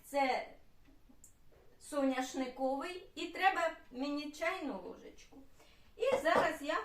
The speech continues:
приступаю до цієї роботи, що, значить, ріжу я томати. Так, я поставила томати, тушаться, і зараз я приступаю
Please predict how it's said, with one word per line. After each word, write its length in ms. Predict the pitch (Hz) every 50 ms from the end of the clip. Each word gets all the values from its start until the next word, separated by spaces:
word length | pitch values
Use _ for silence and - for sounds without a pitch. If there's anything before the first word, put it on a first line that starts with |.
| - - -
приступаю 840 | - 294 320 - - - 285 285 - 285 262 220 202 196 - 277
до 160 | 285 269 320 320
цієї 540 | - - - 247 254 277 285 285 285 285
роботи, 640 | 285 302 311 - - - - - - - - - - 196 - -
що, 220 | - 226 220 214 - - - - - -
значить, 460 | - 226 220 202 - - - 196 - - -
ріжу 380 | 220 262 302 277 226 214 247
я 340 | 240 226 226 233 214 208 214 - - - - - - - - - - - - -
томати. 640 | - 240 247 269 339 466 571 571 571 554 440 440 466 453 - - - - - _ - - - - - - - - - - - - - - - - - - - - - - - - - - - - - - - - -
Так, 320 | - 294 285 254 240 233 -
я 140 | - 330 349
поставила 760 | 349 - 330 320 - - 339 339 311 330 330 320 311 311 339 - - - - - -
томати, 600 | 302 311 302 294 277 277 277 - 277 277 285 285 -
тушаться, 640 | - 339 359 370 - - 262 - - - - 254 247 247 - -
і 120 | - 285 294
зараз 500 | 285 302 320 320 330 330 302 302 - 269
я 160 | 277 285 285
приступаю 840 | 285 - 277 277 - - - - - 277 285 285 285 277 285 285